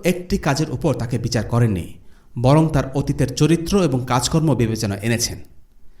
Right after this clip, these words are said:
হাতিবের অতীত থেকে এমন কিছুই প্রমাণিত হয় না যে তিনি কাফিরদের চর বা তাদের পক্ষের লোক, বরং তিনি কাফিরদের বিরুদ্ধে যুদ্ধে অংশ নিয়েছেন।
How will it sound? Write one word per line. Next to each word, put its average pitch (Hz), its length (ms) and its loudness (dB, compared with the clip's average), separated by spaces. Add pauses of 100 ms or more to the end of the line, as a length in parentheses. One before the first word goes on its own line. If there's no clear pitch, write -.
(320)
হাতিবের 196 380 4
অতীত 170 260 0
থেকে 180 240 2
এমন 131 280 0
কিছুই 208 260 2
প্রমাণিত 147 360 2
হয় 123 260 4
না 185 60 4
যে 165 140 2 (360)
তিনি 127 180 -2
কাফিরদের 131 500 -2 (100)
চর 156 280 4 (300)
বা 117 120 -2
তাদের 110 320 -2
পক্ষের 120 280 -2
লোক, 90 160 -6 (720)
বরং 139 280 4
তিনি 180 160 4
কাফিরদের 160 520 2
বিরুদ্ধে 170 360 2
যুদ্ধে 127 340 0 (120)
অংশ 110 240 -2
নিয়েছেন। 92 340 -4